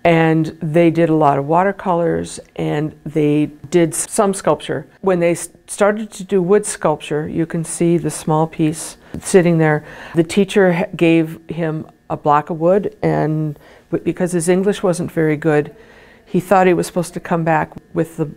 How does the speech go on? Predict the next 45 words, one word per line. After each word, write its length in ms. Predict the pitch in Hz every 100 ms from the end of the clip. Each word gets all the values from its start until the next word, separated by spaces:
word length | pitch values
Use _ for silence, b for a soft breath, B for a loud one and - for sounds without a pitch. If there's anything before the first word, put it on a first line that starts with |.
| -
wood 280 | 156 170 151
carved 480 | - 185 170 160 - 160
the 100 | 170
next 300 | 143 - -
day. 300 | 156 131 - _ -
He 220 | 180 185
tells 420 | 190 208 214 190
this 160 | 190 185
story 560 | - 190 185 180 170 -
in 340 | 170 160 160 151
the 80 |
memoir 460 | 151 160 165 151 143
that 180 | 143 139
he 80 | 147
wrote 480 | 147 139 - - -
quite 240 | 202 190
poetically, 640 | 190 175 185 196 - -
and 140 | 156 156
he 100 | 160
thought 240 | 175 165
his 140 | 156
teacher 400 | - 175 - 165
was 400 | 151 151 143 147 - B B
just 220 | - 165
really 460 | 170 165 208 175 147
asking 440 | - 147 - 151
way 140 | 143 147
too 180 | 151 151
much 260 | 151 -
of 80 | 160
him. 260 | 135 - - B B B B B
But 160 | 165 180
he 60 |
came 280 | 185 220 220
back 220 | 202 202
the 80 | 214
next 260 | 208 208 -
day 320 | 202 214 196
and 200 | 175 180
he 100 | 185
had 400 | 180 165 175 - 170
the 80 |
small 340 | 165 - 180 180
horse 280 | 190 180 -
finished. 580 | 220 226 151 - -